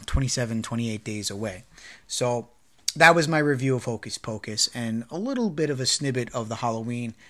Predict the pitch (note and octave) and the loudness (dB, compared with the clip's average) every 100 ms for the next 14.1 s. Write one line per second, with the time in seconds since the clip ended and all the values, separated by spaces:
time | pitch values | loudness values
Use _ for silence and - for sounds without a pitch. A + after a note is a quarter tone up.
0 | - C3 A#2+ A#2 G#2+ - A#2 G#2 G2+ B2 | -18 -6 -2 -2 -4 -6 -6 -4 0 0
1 | G2 - _ _ _ _ _ _ - - | 0 -8 _ _ _ _ _ _ -8 -4
2 | B2+ G#2 - - C3 - - B2 A#2+ A#2 | -4 -6 -10 -2 2 2 2 -2 0 2
3 | F3+ D3 B2 A2+ A#2+ A2 G#2 - G#2+ G#2 | 4 2 -2 -4 -4 -4 -4 -2 -4 -4
4 | G2+ G#2 G2 F#2+ F#2+ - B2+ - B2+ - | -6 -8 -10 -12 -10 -4 -4 -2 -4 -4
5 | - - C3+ E3 F#3 G#3+ G#3+ F3+ G#3 G3+ | -12 -8 4 6 8 8 8 10 10 10
6 | G#3+ G#3 F3+ G#3 A3 G#3+ - - - - | 8 6 10 10 10 4 -12 -20 -20 -8
7 | A#2 C3+ C3+ B2+ C#3+ C3 A2 - - - | 0 4 4 6 6 4 2 -6 -8 -2
8 | - E3 D#3+ C#3 D3+ C#3 D3+ D3 C3 D3+ | 4 8 8 8 4 6 4 2 2 4
9 | D3+ C#3+ A#2 A2+ A#2 A#2+ B2 C3 C3 B2 | 4 4 2 0 -2 -2 0 2 2 2
10 | B2+ B2 A#2+ A#2+ A#2+ A#2 A2 A2+ G#2+ G#2+ | 2 2 2 0 0 0 -2 -4 -4 -2
11 | A2+ A2+ A2 A2+ - - - C#3+ C#3 B2 | -2 0 -2 -2 -2 -4 -4 2 2 2
12 | B2 B2 - G#2+ A2 G#2+ A2 A2+ G#2+ - | 0 -2 -2 -4 -4 -2 -2 -2 -2 0
13 | A2+ A2 - - - - - A#2+ A#2 A2+ | 0 0 -6 -14 -14 -8 0 2 2 2
14 | A#2 | -2